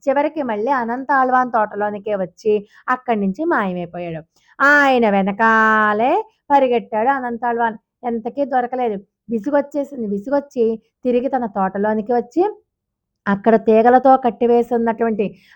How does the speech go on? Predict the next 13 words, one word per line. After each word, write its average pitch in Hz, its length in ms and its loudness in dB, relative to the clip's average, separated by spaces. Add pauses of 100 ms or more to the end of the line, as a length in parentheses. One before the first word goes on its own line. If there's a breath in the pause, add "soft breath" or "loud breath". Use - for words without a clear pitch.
అమ్మవారిని 226 520 4
ఒకసారి 202 360 0 (120)
చూశాడు. 175 320 -4 (320)
మళ్ళీ 294 320 8
పాపం 330 320 6
అక్కడ 262 500 2 (240 soft breath)
ఆవిడ 240 200 6
మళ్ళీ 226 360 2
వేడుకుంది, 240 600 2 (200)
"నీ 277 160 0
కూతురు 226 400 -2
లాంటి 247 260 -2
దాన్ని, 214 400 -2